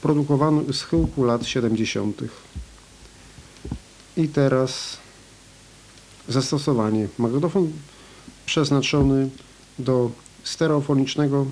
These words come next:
rejestrowania dźwięku z radioodbiornika, mikrofonów lub innych źródeł na taśmach o szerokości sześć trzydzieści pięć milimetra oraz odtwarzania nagrań.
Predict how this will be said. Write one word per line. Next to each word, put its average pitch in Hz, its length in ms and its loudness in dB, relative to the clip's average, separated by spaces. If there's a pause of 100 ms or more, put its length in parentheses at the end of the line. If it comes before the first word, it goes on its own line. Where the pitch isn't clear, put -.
(180)
rejestrowania 127 760 0
dźwięku 113 680 0 (500)
z 131 120 -4
radioodbiornika, 135 1040 0 (320)
mikrofonów 139 800 0 (100)
lub 165 300 -6
innych 131 360 2
źródeł 123 540 0 (760)
na 135 260 0
taśmach 143 600 -2
o 139 40 -4
szerokości 123 800 -2 (840)
sześć - 420 -2
trzydzieści - 440 -4
pięć 127 300 -2
milimetra 117 840 0 (880)
oraz 156 560 0
odtwarzania 123 680 0
nagrań. 104 560 -2